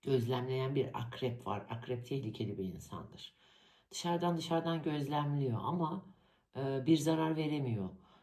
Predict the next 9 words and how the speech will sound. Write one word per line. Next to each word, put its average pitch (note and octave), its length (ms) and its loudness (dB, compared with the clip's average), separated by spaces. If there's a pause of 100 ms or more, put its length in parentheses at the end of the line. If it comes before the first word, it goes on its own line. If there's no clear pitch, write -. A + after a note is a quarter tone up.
(160)
Ve D#3 280 2
onun D#3 240 2
önüne D#3+ 340 4
bir D#3 60 2
engel D3 440 0
çıkıyor. G2+ 340 -2 (400)
Başka B2 560 0
bir D3 260 0
kişi - 540 -2